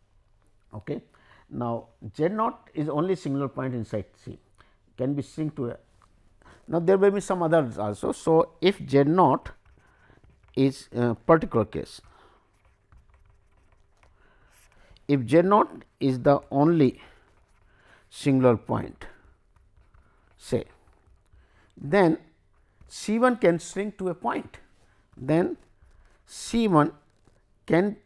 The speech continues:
shrink to a point, and in that case the analysis, the analysis so obtained, analysis will be zero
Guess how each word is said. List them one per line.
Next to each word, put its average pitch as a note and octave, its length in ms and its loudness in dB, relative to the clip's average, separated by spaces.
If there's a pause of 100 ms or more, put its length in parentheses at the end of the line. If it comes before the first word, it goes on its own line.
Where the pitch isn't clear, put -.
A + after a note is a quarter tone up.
(160)
shrink - 640 -4 (3000)
to D#3+ 160 4
a E3 40 2
point, - 460 -4 (1300)
and E3+ 180 4
in E3 140 4
that G3 220 8
case D#3 360 6 (260)
the C#3 400 2
analysis, E3+ 520 4 (500)
the A#2 200 0 (120)
analysis F3+ 480 4
so G#3+ 400 2
obtained, B2+ 480 0 (360)
analysis C#3+ 360 2
will A#2 180 -2
be D3+ 320 4 (680)
zero D3+ 440 4